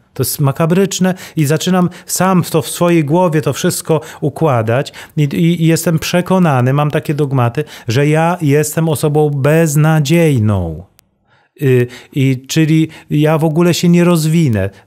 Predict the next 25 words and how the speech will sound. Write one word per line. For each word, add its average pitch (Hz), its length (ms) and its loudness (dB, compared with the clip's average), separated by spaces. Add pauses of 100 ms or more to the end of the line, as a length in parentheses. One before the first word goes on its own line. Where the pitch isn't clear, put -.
(200)
Wszystkim 170 680 -2
dają 160 420 2
coś - 360 -2
tam. 98 220 -10 (340)
Y, 135 60 0
i, 143 500 0
i, 139 360 -2
i 139 40 0
zaczynam, 151 600 0
y, 147 500 -2
żyć 143 240 -2
w - 60 -14
takim 165 400 0
napięciu, 135 800 0 (400)
że 131 320 0
za 135 180 -2
chwilę 147 340 -2
wybuchnę 123 760 -2 (380)
i 143 100 -2
dlatego, 139 680 -2 (360)
y, 165 60 -4
sięgam 135 380 -2
po 143 120 -4
alkohol, 113 680 -6
nie? 107 200 -12